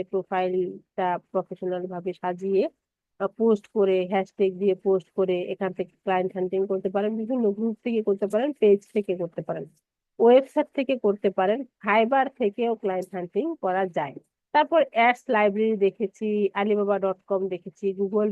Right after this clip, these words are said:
Map দিয়েও কিন্তু ক্লায়েন্ট হান্টিং করা যায়। তো বিষয়গুলো দেখলাম। নেক্সট হচ্ছে স্ক্র্যাপিংটা আমি দেখিয়ে দিব Google Map-এর, আজকে দেখাবো না, অন্য একটা ক্লাসে দেখাবো। তো সেটা যেহেতু আমি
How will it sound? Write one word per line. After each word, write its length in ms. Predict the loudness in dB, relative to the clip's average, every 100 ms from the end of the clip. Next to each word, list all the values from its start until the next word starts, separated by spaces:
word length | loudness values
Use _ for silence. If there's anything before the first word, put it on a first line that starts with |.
| -2
Map 180 | -4 -6 -4
দিয়েও 240 | 0 0 -2 _ _ _ _ -2
কিন্তু 260 | 0 2 0 0 -4
ক্লায়েন্ট 260 | -2 -2 -2
হান্টিং 320 | -6 -4 -6 -4 -2
করা 200 | -2 -4
যায়। 140 | -8 -16 -20 _ _ _ _ _ _ _ _ _ _ _ _ _ _ _ _ _ _ _
তো 40 | 0 0
বিষয়গুলো 380 | -2 0 4 2 2
দেখলাম। 260 | 0 0 2 0
নেক্সট 200 | 0 -2
হচ্ছে 160 | -4 -6 -4
স্ক্র্যাপিংটা 440 | 0 0 0 0 2
আমি 80 | 2 2
দেখিয়ে 260 | 0 -2
দিব 100 | 2 2 2
Google 260 | 2 2 2
Map-এর, 300 | 0 -2 -2 -2
আজকে 200 | -4 -6 -4
দেখাবো 300 | -4 -4 -4 -2
না, 40 | -2 -4 -8 -8 -6 -4 -2
অন্য 120 | 0 -2
একটা 160 | -6 -10
ক্লাসে 260 | -10 -12 -12 -12
দেখাবো। 300 | -10 -10 -8 -8 _ _ _ _ _ _ _
তো 40 | 0 0
সেটা 180 | 0 0
যেহেতু 260 | 2 2 4 4
আমি 120 | 4